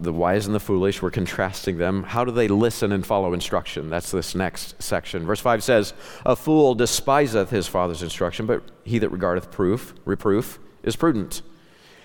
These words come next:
And again, this is, we're n-,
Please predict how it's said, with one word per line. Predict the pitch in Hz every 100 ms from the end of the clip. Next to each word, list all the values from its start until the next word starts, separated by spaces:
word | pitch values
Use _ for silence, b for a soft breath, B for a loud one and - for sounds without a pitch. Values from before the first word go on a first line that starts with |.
| B
And | - 98 95
again, | 95 92 87 90 -
this | 90 107 104 - -
is, | 98 92 90 87 - - -
we're | 92 104 101
n-, | - 64